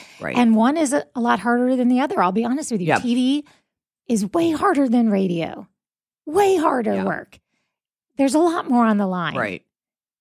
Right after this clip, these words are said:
Speaker 2: And
Speaker 1: Right.
Speaker 2: that's, it's, it's, it's, there are a lot more jobs in T V, but there, there really aren't a lot of great jobs in radio these days. I
Speaker 1: Right.
Speaker 2: hate to say it.
Speaker 1: Right.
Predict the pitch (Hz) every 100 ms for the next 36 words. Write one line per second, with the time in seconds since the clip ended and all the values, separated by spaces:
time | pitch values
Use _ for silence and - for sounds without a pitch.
0 | _ _ _ - 208 208 202 - - _
1 | _ 240 214 - - - _ 277 - -
2 | _ _ _ _ 202 262 262 262 262 262
3 | 233 196 180 202 202 277 269 269 285 294
4 | 311 330 _ _ _ _ _ - 214 233
5 | 214 214 - _ _ 247 254 294 277 220
6 | 202 190 185 185 196 - _ _ _ _
7 | - 208 214 220 196 185 202 185 185 190
8 | 202 220 208 220 180 127 190 202 202 196
9 | 190 214 240 101 110